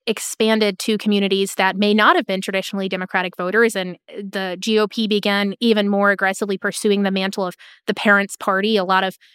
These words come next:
Republican primary victories happened because of school choice. Like in Iowa is a great example where, um, Republican voters kicked out Republican incumbents who didn't support school choice.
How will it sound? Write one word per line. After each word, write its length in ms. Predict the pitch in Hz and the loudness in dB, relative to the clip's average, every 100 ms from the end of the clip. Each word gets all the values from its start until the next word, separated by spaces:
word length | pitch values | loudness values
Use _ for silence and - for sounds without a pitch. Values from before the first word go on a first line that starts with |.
| _ - | _ -6
Republican 600 | 214 233 214 220 202 196 | 0 2 2 0 -2 -2
primary 480 | - 196 202 208 208 | -4 -2 2 2 2
victories 480 | 202 202 226 214 208 | 0 -2 -2 -2 0
happened 380 | 202 190 208 196 | 0 0 -2 -4
because 400 | 196 - 202 196 | -6 -2 -2 -2
of 100 | 196 | -6
school 300 | - 214 196 | -4 -4 -2
choice. 440 | - 196 208 - | -4 -2 0 -2
Like 140 | 180 190 | -8 -8
in 80 | |
Iowa 400 | 175 170 180 196 | -4 -2 2 2
is 140 | 202 202 | 2 0
a 60 | |
great 220 | 208 214 202 | 0 0 0
example 520 | 190 190 196 220 202 | -2 -4 0 0 2
where, 320 | 190 185 180 - - - _ | 0 0 -2 -6 -20 -20 _
um, 360 | 208 190 180 165 _ _ _ _ - | -2 0 -2 -6 _ _ _ _ -4
Republican 460 | 226 240 233 220 | 2 4 4 2
voters 440 | 196 190 214 208 - _ _ _ _ - | 0 2 2 2 -4 _ _ _ _ -10
kicked 220 | - 214 | -8 0
out 220 | 220 220 - _ _ - | 2 2 -2 _ _ -6
Republican 420 | 233 247 233 277 | 0 2 2 2
incumbents 480 | 233 220 214 262 262 | 0 2 2 2 0
who 100 | 208 | -2
didn't 200 | 208 208 | -2 -2
support 300 | 226 240 233 | -4 0 0
school 200 | - 233 | 0 -2
choice. 340 | 233 240 277 | 0 -2 -2